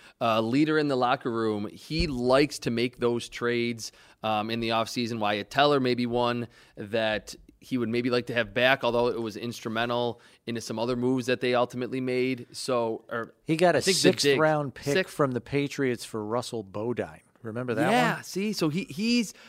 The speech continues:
Speaker 1: very much, not only i-, is it in his blood as a G M, I think other G Ms know that, that, hey, if we call Brandon Beane, we could probably talk him into a trade. And what you mentioned,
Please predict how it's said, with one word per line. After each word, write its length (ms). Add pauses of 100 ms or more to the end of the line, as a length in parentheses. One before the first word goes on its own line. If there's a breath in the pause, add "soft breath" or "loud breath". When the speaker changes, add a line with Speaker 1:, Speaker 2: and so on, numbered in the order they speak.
(280 loud breath)
Speaker 1:
very 440
much, 400
not 220
only 580
i-, 200
is 220
it 240
in 160
his 220
blood 380
as 180
a 40
G 240
M, 240
I 120
think 300 (160)
other 280
G 220
Ms 260
know 340
that, 400 (260 loud breath)
that, 180
hey, 340 (100)
if 160
we 160
call 280
Brandon 340
Beane, 180
we 100
could 140
probably 340
talk 320
him 100
into 200
a 40
trade. 400
And 280
what 140
you 120
mentioned, 540